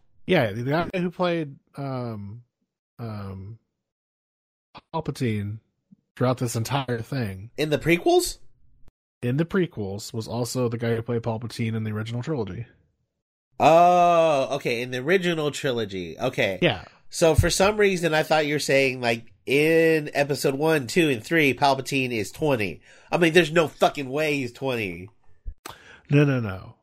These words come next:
Speaker 1: No. I-, I-, Ian McDiarmid, uh, is his name.
Speaker 2: Right, right, right. I get that, but how,
Speaker 1: Um,
Speaker 2: how old is the character itself? Like, in the, in, in episode one, two, and three?
Speaker 1: Um, I don't, uh,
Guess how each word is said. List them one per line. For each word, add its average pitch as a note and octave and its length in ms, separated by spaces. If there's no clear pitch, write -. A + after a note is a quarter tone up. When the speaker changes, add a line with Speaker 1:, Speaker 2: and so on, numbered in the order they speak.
Speaker 1:
No. A#2+ 160
I-, D3 40
I-, D#3+ 360
Ian F3+ 260
McDiarmid, A2+ 540
uh, G2+ 80
is A2+ 120
his G#2+ 180
name. G2+ 200
Speaker 2:
Right, A#3+ 200
right, G#3 100
right. G3+ 240
I C3 60
get F#3 200
that, A2+ 140
but - 120
how, E3+ 260
Speaker 1:
Um, A2 60
Speaker 2:
how G#3 260
old F3 500
is D3+ 360
the D3+ 100
character D#3+ 520
itself? F2+ 640
Like, G2 320
in A2+ 220
the, G2+ 260
in, A2 240
in A2 220
episode G#2+ 420
one, G2 220
two, F#2 220
and E2 160
three? - 400
Speaker 1:
Um, C4 960
I A#3 380
don't, G#3+ 480
uh, D#3 520